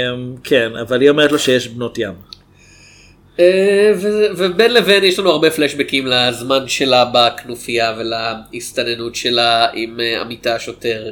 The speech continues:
Speaker 2: קריס.
Speaker 1: כן, והיא
Speaker 2: כן.
Speaker 1: עוברת על פני חברי הכנופיה. המטרה היא להגיע ל-, לסיילס, שהוא
Speaker 2: כן.
Speaker 1: המנהיג ש-
Speaker 2: הוא הביג בוס.
Speaker 1: היא מניחה שהוא חזר, חזר לעבוד בעצם.
Speaker 2: כן.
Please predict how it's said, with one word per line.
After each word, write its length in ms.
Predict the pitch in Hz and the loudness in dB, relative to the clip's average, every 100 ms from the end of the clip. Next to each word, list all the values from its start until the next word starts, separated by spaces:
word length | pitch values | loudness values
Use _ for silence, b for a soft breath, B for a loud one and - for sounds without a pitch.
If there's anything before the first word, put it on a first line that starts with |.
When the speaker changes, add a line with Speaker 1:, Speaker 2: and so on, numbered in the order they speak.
| - | -14
Speaker 2:
קריס. 480 | - 110 - - - - _ _ _ | -14 -12 -12 -12 -14 -16 _ _ _
Speaker 1:
כן, 280 | - 110 113 135 | -10 -8 -8 0
והיא 180 | 208 240 | 2 4
Speaker 2:
כן. 60 | |
Speaker 1:
עוברת 680 | 208 160 170 156 143 131 - | 4 6 6 6 4 2 -2
על 320 | 123 117 117 120 _ | -2 -2 -6 -10 _
פני 260 | - 135 139 | -8 -4 -2
חברי 320 | 143 127 127 | 0 2 0
הכנופיה. 760 | 120 127 - 120 120 123 120 123 b b b b _ | 0 -8 -6 -2 0 0 -4 -8 b b b b _
המטרה 400 | 143 139 - 170 | -6 -4 2 4
היא 100 | 214 | 4
להגיע 320 | 226 185 175 170 | 2 4 4 6
ל-, 60 | 151 139 139 131 | 4 2 0 0
לסיילס, 680 | - 156 143 104 104 - - | 2 4 4 4 -4 -8 -8
שהוא 440 | - 123 123 120 | -4 0 0 0
Speaker 2:
כן. 40 | 113 | -2
Speaker 1:
המנהיג 640 | 113 110 123 127 156 151 | -4 -6 -6 2 2 2
ש- 100 | 131 113 113 - | -2 -4 -6 -2
Speaker 2:
הוא 140 | 139 | 0
הביג 300 | 131 139 123 | 2 -2 0
בוס. 360 | 139 175 - 151 | 0 0 -4 -4
Speaker 1:
היא 140 | 156 | -2
מניחה 420 | 156 156 151 190 | 0 -2 0 -2
שהוא 180 | 185 214 | 0 0
חזר, 480 | 180 131 143 143 139 - - _ | 0 2 2 4 2 -2 -14 _
חזר 420 | - 143 123 147 143 | -8 -4 2 4 4
לעבוד 460 | 127 117 120 107 - | 2 -2 -8 -10 -12
בעצם. 320 | 95 - | -16 -12
Speaker 2:
כן. 120 | 101 | -10